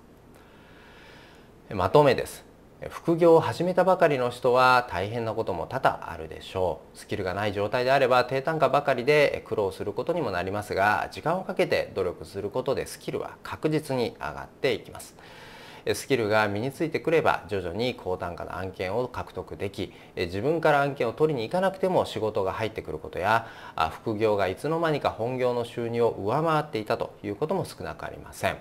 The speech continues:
とにかく少しでも稼ぎたいというふうに考えているのであれば、今回紹介したことを実行すれば、確実に稼ぐことができるので、安心して実践をしてください。これらの技術の総合力をつけたいなら、自分で販売をしてみる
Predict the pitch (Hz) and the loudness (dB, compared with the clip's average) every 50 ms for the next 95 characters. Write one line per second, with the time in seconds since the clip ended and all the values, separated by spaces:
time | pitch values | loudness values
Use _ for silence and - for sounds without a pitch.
0 | - - - - - - - - - - - - - - - 190 196 180 - 123 | -10 -18 -20 -20 -18 -18 -18 -18 -18 -14 -2 -2 0 2 2 0 0 2 2 0
1 | - - 139 139 143 135 - - 92 92 - - 135 135 143 139 156 165 139 95 | 2 2 4 4 4 4 2 0 -4 -6 -2 -2 -2 0 2 2 2 4 4 2
2 | - - - 80 - - - - 113 110 120 - 156 156 - - - - - - | 2 0 -6 -10 -10 -10 -6 -4 -6 -4 -2 0 0 0 0 -2 -6 -8 -6 -4
3 | 90 85 85 92 95 92 107 95 87 - 87 87 98 98 98 - 92 85 98 107 | -2 -2 0 -2 -4 -4 -4 -6 -6 -8 -8 -6 -4 -4 -4 -4 -4 -4 -4 -6
4 | 107 92 80 80 107 147 151 117 92 73 - - - - 104 95 92 - 78 76 | -4 -4 -4 0 2 4 4 6 4 4 2 0 -4 -8 -6 -6 -4 -4 -6 -4
5 | - - 95 - - 101 101 98 - 117 117 151 156 180 165 110 98 101 - - | -4 -4 -4 -2 -2 -4 -4 -4 -4 -4 -2 -2 0 0 0 -2 -2 -6 -10 -4
6 | - 165 160 165 160 - 196 180 135 87 - - - 85 - - 95 92 101 87 | 0 2 2 2 2 0 2 4 4 4 4 0 -8 -12 -12 -12 -10 -10 -8 -8
7 | 82 80 - - 123 143 147 - - 98 110 101 - - 85 - - - 82 78 | -10 -10 -8 -6 -4 -4 -4 -4 -6 -6 -6 -6 -4 -6 -8 -10 -10 -12 -12 -8
8 | - - 180 170 139 127 131 160 165 143 131 - - - 123 - - 175 175 - | -6 -4 -4 -2 -2 2 4 4 4 4 2 -2 -4 -6 -4 -2 -4 -4 0 2
9 | - - - - 82 80 - - 76 67 73 92 123 - - - - 73 71 - | 2 0 0 -2 -8 -14 -12 -12 -10 -8 -8 -8 -8 -8 -10 -12 -12 -12 -12 -14
10 | - - - 82 67 - - - - - - - - - - - - - - - | -12 -6 -6 -6 -6 -6 -10 -18 -20 -20 -20 -20 -20 -20 -20 -20 -20 -14 -4 -2
11 | - 101 - - 160 196 196 180 160 143 151 151 143 135 156 170 160 156 - 127 | -2 0 2 2 2 4 4 2 2 2 2 2 2 0 0 -2 -2 0 0 -2
12 | 117 110 - 160 175 190 196 196 180 156 135 - 117 120 - - 156 156 165 139 | -2 0 0 0 2 4 4 4 4 4 4 2 2 2 2 0 2 2 2 0
13 | 127 123 139 160 147 110 - - - - - - - 87 82 87 107 127 151 196 | 2 2 6 6 8 6 6 4 -2 -10 -10 -6 -6 -4 -4 -4 -4 -2 -2 0
14 | 208 208 208 202 202 196 180 - - - - - 131 131 131 123 117 113 104 98 | 0 0 0 2 2 2 2 0 -2 -6 -12 -10 -8 -6 -4 -2 0 0 0 0
15 | 92 - - 90 78 - | -4 -6 -8 -8 -8 -10